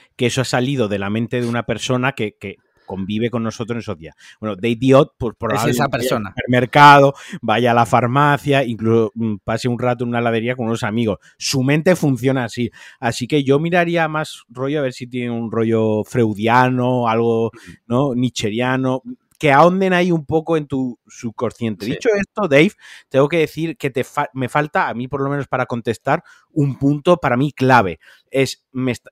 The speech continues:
Speaker 1: la motivación por la que yo estoy aguantando la tortura. Quiero decir, ¿yo estoy aguantando la tortura porque van a matar a Alex Liam?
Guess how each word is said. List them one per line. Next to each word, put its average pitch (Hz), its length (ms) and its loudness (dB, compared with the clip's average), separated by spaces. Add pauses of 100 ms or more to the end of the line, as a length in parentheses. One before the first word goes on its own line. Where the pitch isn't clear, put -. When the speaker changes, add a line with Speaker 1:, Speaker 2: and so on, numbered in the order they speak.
Speaker 1:
la 127 180 2
motivación 127 600 0
por 160 200 -2
la 143 120 0
que 123 160 -2
yo 123 80 2
estoy 135 180 0
aguantando 135 540 -2
la 127 80 2
tortura. 101 520 -4
Quiero 131 180 6
decir, 104 260 0 (340)
¿yo 127 120 2
estoy 160 200 0
aguantando 151 460 0
la 139 100 2
tortura 139 520 2
porque 131 260 0
van 127 160 2
a 127 40 -2
matar 120 280 -2
a 120 60 0
Alex 120 220 -4
Liam? 175 280 -8